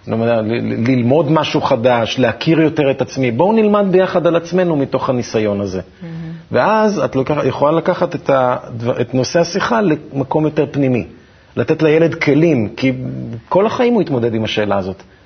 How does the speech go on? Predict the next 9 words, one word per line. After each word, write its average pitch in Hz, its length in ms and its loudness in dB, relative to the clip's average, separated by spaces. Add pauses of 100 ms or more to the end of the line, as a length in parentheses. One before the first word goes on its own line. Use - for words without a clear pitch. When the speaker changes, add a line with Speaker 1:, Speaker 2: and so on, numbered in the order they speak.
(160)
Speaker 1:
תמיד 190 300 0
יהיו 170 260 4
עוד 151 200 2
מוצרים 135 560 0
ועוד 127 260 0
דברים 127 320 0
שיראו, 120 560 0
יהיו 120 200 0
בסביבה, 117 500 0